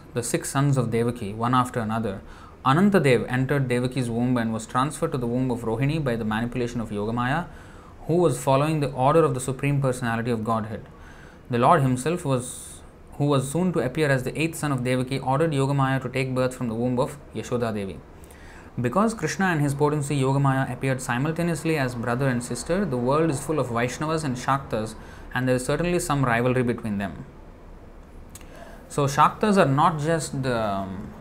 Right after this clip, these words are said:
worshippers of Durga, I mean, in the demigod worship, the way they worship, um, Durga, they are called Shaktas actually, but anybody who worships this material world,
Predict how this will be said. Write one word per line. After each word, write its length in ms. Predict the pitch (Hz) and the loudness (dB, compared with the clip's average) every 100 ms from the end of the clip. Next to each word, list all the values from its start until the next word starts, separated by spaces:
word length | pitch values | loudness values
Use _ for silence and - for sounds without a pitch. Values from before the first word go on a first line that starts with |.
| - | -12
worshippers 540 | 131 127 139 147 156 135 | 0 2 2 2 2 2
of 300 | 123 110 117 | 0 -2 -2
Durga, 580 | 123 123 127 101 143 208 - - - - - - - | -2 0 0 0 -2 -4 -8 -16 -18 -16 -16 -16 -6
I 60 | 123 | -2
mean, 160 | 117 | 0
in 160 | 101 123 | 0 0
the 80 | 113 | 2
demigod 380 | 120 123 120 | 2 4 4
worship, 320 | 113 117 117 110 | 4 2 0 -2
the 80 | |
way 160 | 110 120 | 4 4
they 180 | 117 101 | 4 -2
worship, 440 | 87 113 113 120 - - - - - - - | -2 -2 -2 -4 -8 -14 -16 -16 -16 -14 -6
um, 400 | 107 98 95 101 | -4 -2 -4 -2
Durga, 400 | 117 107 101 175 - | -2 -2 -2 -4 -6
they 100 | 120 | -2
are 80 | 120 | 0
called 220 | 117 127 | 6 6
Shaktas 400 | 123 120 - 117 | 6 2 0 -4
actually, 360 | 104 90 - 160 - - - - | -4 -8 -8 -8 -8 -16 -18 -8
but 160 | 139 - | -6 -4
anybody 540 | 135 175 240 190 120 - - - - | 2 6 8 6 4 -6 -18 -18 -2
who 240 | 170 190 175 | 4 6 8
worships 680 | 139 156 - 208 202 - | 6 4 2 -2 -4 -10
this 200 | - 151 | -2 -2
material 380 | 147 135 139 131 | 2 0 2 0
world, 320 | 113 104 87 | 0 -2 -4